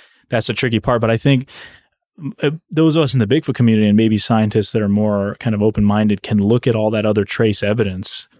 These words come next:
including the anecdotal stuff, using stuff like the Bigfoot Mapping Project or other, you know, kind of, kind of aggregation of, uh, data sites, combining that with possible strange hair samples, audio, and those sorts of things, and,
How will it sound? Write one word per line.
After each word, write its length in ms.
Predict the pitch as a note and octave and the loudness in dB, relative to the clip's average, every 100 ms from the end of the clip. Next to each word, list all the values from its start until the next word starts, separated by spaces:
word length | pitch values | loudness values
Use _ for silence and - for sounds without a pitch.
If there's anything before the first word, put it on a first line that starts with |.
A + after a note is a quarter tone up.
| _ _ _ | _ _ _
including 380 | G#2 B2 B2+ B2+ | -4 0 2 2
the 80 | A#2+ | 2
anecdotal 400 | A#2+ - G#2+ G2+ | 2 0 -2 -2
stuff, 400 | - G#2 G2+ - | -4 -4 -6 -4
using 300 | A#2 A#2+ A#2+ | -2 0 -2
stuff 300 | - A2+ - | 0 -2 -2
like 100 | A2 | -2
the 60 | G2+ | 0
Bigfoot 280 | G#2 - G#2 | -2 -2 -4
Mapping 280 | G2 - | -6 -10
Project 520 | - G2+ G2+ G#2 G2+ G#2 | -8 -4 -2 -2 -4 -4
or 100 | G2 | -4
other, 380 | G2+ G2+ G2+ - - _ _ _ - | -2 0 -2 -6 -20 _ _ _ -2
you 140 | A2+ | 0
know, 100 | G#2 | 0
kind 180 | - G#2+ | 0 -2
of, 80 | F#2+ | 0
kind 180 | G#2+ G2 | -2 -2
of 80 | - A2+ | -4 -4
aggregation 840 | G#2+ G#2+ G2+ G#2 - G#2+ G2+ G#2 _ _ - | -2 0 0 0 2 2 0 -2 _ _ -8
of, 180 | G2 G2+ | -4 -2
uh, 220 | F#2+ G2+ - | -4 -6 -4
data 360 | A#2 A#2 G2+ | 0 2 0
sites, 420 | F#2+ G#2 G2+ G#2+ - - - - | 0 -2 -2 -4 -10 -18 -20 -12
combining 400 | - G#2+ G#2 G#2 | 0 2 4 2
that 140 | G#2 G#2 | 0 0
with 120 | G2 | -4
possible 420 | - G2 - G2+ | -6 -4 -4 -4
strange 300 | F#2+ G2+ F#2+ | -4 -4 -2
hair 160 | C3 C3 | 0 0
samples, 380 | B2+ A#2 A2+ G#2 | 0 0 0 -2
audio, 400 | A2 A2 G#2+ G#2 | 0 0 0 0
and 100 | G2+ | 0
those 160 | G2+ | 0
sorts 160 | A2+ G#2 | -2 -4
of 80 | G#2 | 0
things, 180 | G#2 | 0
and, 200 | G#2+ G#2 | 2 0